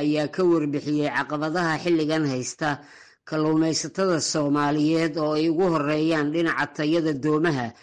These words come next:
iyo qalabka kale ee muhiimka u ah kalluumaysiga, iyadoo intaasina ay weheliso in xilliyada qaarkood gudaha badda lagu waayo kalluumaysato u jilaabasho tagtay. Injineer Caydiruus Axmed Xasan oo ku takhasusay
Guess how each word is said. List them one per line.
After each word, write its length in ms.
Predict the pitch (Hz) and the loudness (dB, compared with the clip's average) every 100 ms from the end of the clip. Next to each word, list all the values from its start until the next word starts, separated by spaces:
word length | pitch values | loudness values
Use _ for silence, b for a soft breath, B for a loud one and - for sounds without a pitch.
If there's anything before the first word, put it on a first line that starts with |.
| B B B | B B B
iyo 220 | 143 147 | -2 -2
qalabka 420 | 147 190 170 - 160 | 0 0 0 0 -4
kale 220 | 170 156 160 | -2 0 0
ee 240 | 151 156 | 0 2
muhiimka 560 | 156 151 196 165 - 160 | 2 2 4 2 0 -4
u 160 | 170 165 | -2 -2
ah 160 | 143 143 | -2 -4
kalluumaysiga, 880 | 151 147 147 156 170 160 139 127 | -4 -2 0 2 0 -2 -4 -4
iyadoo 400 | 127 156 156 156 | -2 -2 0 -2
intaasina 600 | 160 165 165 147 - 160 160 | 0 0 0 -4 -2 -2 0
ay 240 | 139 131 | 0 0
weheliso 560 | 131 127 139 135 - 156 147 B B B B | 0 0 -2 -2 0 0 -2 B B B B
in 160 | 185 | -2
xilliyada 520 | 190 180 175 196 180 165 | 0 2 2 2 0 -2
qaarkood 560 | 160 151 - 190 143 | -2 -2 0 0 0
gudaha 340 | 135 160 175 160 | -2 0 0 0
badda 300 | 147 170 151 156 | -2 -2 0 0
lagu 280 | 156 156 165 | 0 2 2
waayo 360 | 143 135 135 143 143 | 2 2 0 -2 -4
kalluumaysato 840 | - 147 147 147 143 160 143 180 175 | -4 -2 0 0 -2 -4 -6 -4 -2
u 80 | 170 | -2
jilaabasho 640 | 147 147 147 143 143 - 160 | 0 0 2 0 -4 -4 -6
tagtay. 440 | 147 - - 143 131 - _ - | -6 -8 -6 -4 -4 -8 _ -4
Injineer 440 | 151 165 185 185 160 | 0 2 4 2 2
Caydiruus 480 | 175 170 233 233 - | 0 0 0 0 -2
Axmed 320 | 202 185 170 | -4 -2 -4
Xasan 460 | 147 175 - 147 139 | -4 -6 -4 -4 -2
oo 80 | 135 | -4
ku 140 | 143 170 | -4 -6
takhasusay 640 | 165 143 143 147 - | -6 -6 -6 -6 -2